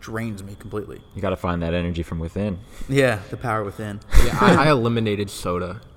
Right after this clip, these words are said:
Speaker 3: like,
Speaker 2: That's
Speaker 3: completely. I, like, all I drink now is, like, Arizona juice, and then that's barely, and just water. I down
Speaker 2: I feel
Speaker 3: so
Speaker 2: that.
Speaker 3: much
Speaker 2: Shout
Speaker 3: water.
Speaker 2: out Poland Spring.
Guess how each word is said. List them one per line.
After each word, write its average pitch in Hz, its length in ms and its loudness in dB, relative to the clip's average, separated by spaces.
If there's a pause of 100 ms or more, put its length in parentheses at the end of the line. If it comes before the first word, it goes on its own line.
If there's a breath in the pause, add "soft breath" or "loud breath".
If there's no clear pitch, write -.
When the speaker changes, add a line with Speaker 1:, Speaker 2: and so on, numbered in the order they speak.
Speaker 3:
like, 87 280 -10
Speaker 2:
That's 92 200 -4
Speaker 3:
completely. 98 400 0
I, 95 60 -2
like, 101 180 -4
all 110 160 4
I 120 80 2
drink 107 300 -4
now 117 200 0
is, 101 260 -4
like, 92 340 -6 (280)
Arizona 98 500 0
juice, 101 340 -6
and 95 160 -4
then 90 240 -4 (160)
that's 92 220 -6
barely, 95 380 -4
and 98 100 -4
just 90 160 -6
water. 90 420 -4
I 92 120 -8
down 90 320 -4
Speaker 2:
I 87 40 -4
feel - 220 -4
Speaker 3:
so 95 40 2
Speaker 2:
that. 82 80 0
Speaker 3:
much 87 100 -4
Speaker 2:
Shout 101 120 4
Speaker 3:
water. 92 120 4
Speaker 2:
out 87 40 2
Poland 82 200 4
Spring. 85 200 2